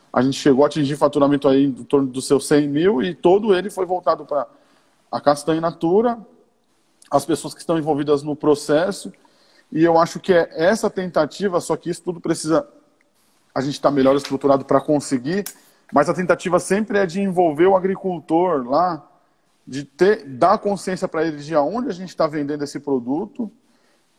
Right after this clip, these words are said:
e também comunicar pro consumidor final de onde que tá vindo. Eu acho que só isso já eleva a sua autoestima. Quando você vende pra um atravessador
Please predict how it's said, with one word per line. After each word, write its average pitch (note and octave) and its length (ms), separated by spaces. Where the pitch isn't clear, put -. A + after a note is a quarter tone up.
e E3+ 100
também E3+ 380
comunicar G3 520
pro D#3 140
consumidor D3 540
final C#3+ 800
de C#3+ 160
onde F#3+ 220
que G3+ 60
tá G3 180
vindo. D#3 280
Eu D3 120
acho E3+ 100
que - 80
só G3 260
isso F#3+ 220
já F#3 160
eleva D3+ 240
a C#3 60
sua - 80
autoestima. C#3 260
Quando F#3 180
você E3+ 300
vende D#3 240
pra - 140
um D#3+ 120
atravessador D3+ 720